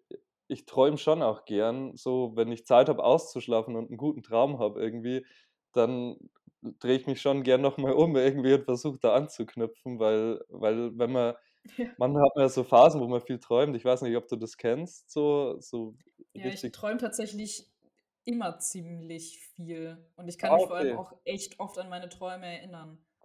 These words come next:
Speaker 2: was oft dazu führt, dass ich sehr unausgeschlafen <laughs> bin.
Speaker 1: <laughs>
Speaker 2: Aber gut,
Speaker 1: Also
Speaker 2: andererseits genieße ich das auch, muss ich zugeben.
Speaker 1: Ja, würdest du sagen, so Träume beeinflussen die Schlafqualität oder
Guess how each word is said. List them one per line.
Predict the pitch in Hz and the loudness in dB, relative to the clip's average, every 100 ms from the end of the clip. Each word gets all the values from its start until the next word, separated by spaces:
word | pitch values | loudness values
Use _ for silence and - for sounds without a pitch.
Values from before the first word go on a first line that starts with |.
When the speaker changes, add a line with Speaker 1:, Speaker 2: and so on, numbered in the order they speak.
| _ _ _ _ - | _ _ _ _ -10
Speaker 2:
was | 185 | -6
oft | 208 226 | -6 -8
dazu | 208 208 | -12 -12
führt, | - 214 208 196 | -14 -12 -12 -10
dass | 185 | -12
ich | 196 - - - | -12 -14 -16 -14
sehr | 180 185 - | -12 -10 -8
unausgeschlafen | 196 170 - 165 165 160 - 170 | -8 -10 -12 -16 -14 -14 -14 -14
<laughs> | |
bin. | - 233 - - - _ - | -10 -8 -8 -10 -14 _ -16
Speaker 1:
<laughs> | - - - 180 - 175 | -8 -4 2 2 2 0
Speaker 2:
Aber | 175 170 170 175 - _ _ _ _ | -2 -6 -6 -8 -12 _ _ _ _
gut, | 190 170 - - 196 | -20 -16 -16 -8 -4
Speaker 1:
Also | 208 | -2
Speaker 2:
andererseits | 202 202 - | -4 -6 -8
genieße | 185 185 185 | -10 -10 -10
ich | 175 | -12
das | 165 156 | -12 -12
auch, | 170 151 156 | -12 -16 -16
muss | 165 160 | -18 -18
ich | 160 | -18
zugeben. | 165 165 165 165 170 _ _ _ _ _ _ _ | -20 -20 -20 -20 -20 _ _ _ _ _ _ _
Speaker 1:
Ja, | 113 117 | 0 2
würdest | 131 131 - | 0 -2 -6
du | |
sagen, | 113 120 117 120 | -2 0 0 -4
so | 117 | -8
Träume | 104 - 110 117 117 113 110 - | -8 -4 -2 0 0 2 0 -4
beeinflussen | 110 107 117 147 123 - 107 | -2 2 0 -2 -6 -8 -12
die | |
Schlafqualität | - 101 123 - 156 156 156 165 175 170 | -4 0 0 0 -4 -4 -4 -2 -2 -4
oder | - 117 117 110 107 | -10 -6 -4 -4 -6